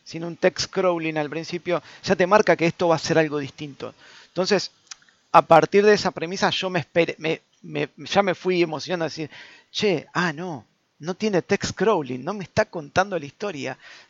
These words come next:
Supone que yo ya lo sé, esto me gusta", digo, me, me preparé y, y digo, y creo que eso también,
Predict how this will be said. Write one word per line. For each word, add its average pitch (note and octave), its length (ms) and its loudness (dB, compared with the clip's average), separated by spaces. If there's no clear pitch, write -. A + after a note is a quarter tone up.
Supone G#3+ 480 -2
que D#3+ 100 -4
yo G#3 120 -4
ya G3 160 2
lo E3+ 120 2
sé, F#3 340 0
esto G3+ 220 -6
me D#3 120 -6
gusta", G#3 380 -4
digo, D3+ 260 -2
me, D3 180 -4
me D#3+ 220 -2
preparé F#3 540 8
y, D#3 260 -4
y C#3 220 -16
digo, D#3+ 280 -2
y D3 100 -16
creo F3+ 220 0
que D#3 280 0
eso F3 200 -4
también, E3 560 -2